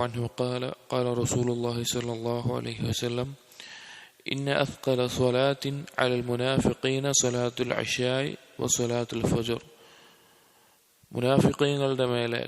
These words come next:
കപടവിശ്വാസികൾക്ക് ഏറ്റവും അധികം ബുദ്ധിമുട്ടുള്ള നിസ്കാരങ്ങൾ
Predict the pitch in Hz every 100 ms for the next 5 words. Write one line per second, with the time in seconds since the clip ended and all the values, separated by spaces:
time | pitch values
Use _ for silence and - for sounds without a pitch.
0 | - 117 131 135 139 139 131 - 123 123
1 | 117 - 143 - 127 - 139 139 131 123
2 | 123 139 - - 120 127 131 131 - 123
3 | 120 123 - - - - - - - -
4 | _ _ _ _ _ _ _ _ - 123
5 | - - 127 131 127 127 147